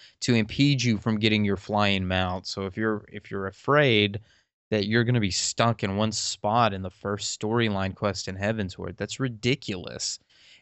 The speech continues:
And if you do want to explore these so-called areas off the beaten path that you can fly to and things, that's what you're signing up for. You're signing up for some badass adventure off the beaten path, so why, why would you be upset about it?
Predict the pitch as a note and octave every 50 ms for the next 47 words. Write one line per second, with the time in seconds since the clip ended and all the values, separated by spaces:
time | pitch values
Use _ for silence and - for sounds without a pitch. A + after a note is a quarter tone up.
0 | - - C3 C3 C3+ C3+ C3+ B2+ - - C3+ D3 B2+ - - - C3+ C#3 B2+ A2+
1 | - A#2+ C3 F3+ G3 D3+ B2 A#2 A2+ A2+ A2 A2 G#2 - - - - - A2 G#2
2 | G2+ G2 G#2 A2 A2 - G#2 G2+ F#2+ - - - A2 G#2+ G#2 - G#2 G#2 G2+ -
3 | - G2 G2+ G2 G2+ G#2 G#2 G#2 G#2 G2+ G2+ G2 G2 - - G2+ F#2 G2+ G2 F#2
4 | G2+ G2 - - - F2+ F#2+ F#2+ G#2 - - F#2+ F#2+ - - G2+ - - F#2+ F#2
5 | - - G2 F#2+ F#2+ F#2 F#2+ F#2 - - G2+ G2 F#2+ F#2+ - - F2+ F#2 F#2 G2
6 | G#2 - - _ _ _ _ _ _ _ _ _ _ _ _ _ _ _ _ _
7 | _ - - - - - - - - G3 G3+ - G#3 E3+ - - - C#3+ C#3 D#3+
8 | D#3 D3+ C#3+ B2 A2 A2+ E3 - _ _ _ - G#2 F2+ - - - - _ _
9 | _ - A2 D3 D3 - - E3+ D#3+ D#3 D3 C#3 C3 C3 B2+ - - C3+ B2 -
10 | A2 G#2 G2+ - G#2 A2+ A#2 A#2 A2+ A2+ A2+ A2 - - G2+ F#2+ A2+ A2 A2 G#2+
11 | G#2+ - G2+ G2 G2+ G2+ - G#2 F#2+ G#2 G#2 G2+ G#2+ G2+ F#2+ - - C3 C#3+ C#3
12 | A#2+ G2+ - - - - G2+ F#2+ F#2+ F2+ - - _ _ _ _ _ _ _ _
13 | - E2+ G2 G#2 A#2 A#2 A#2 G#2+ - E2 - F#2+ G#2 A2 B2 C3 C3 A#2 - A#2+
14 | A2+ A#2 A2+ A2+ G2 G2 - - - G2+ F#2+ F#2+ - - B1+ G#1+ G1+ G1+ -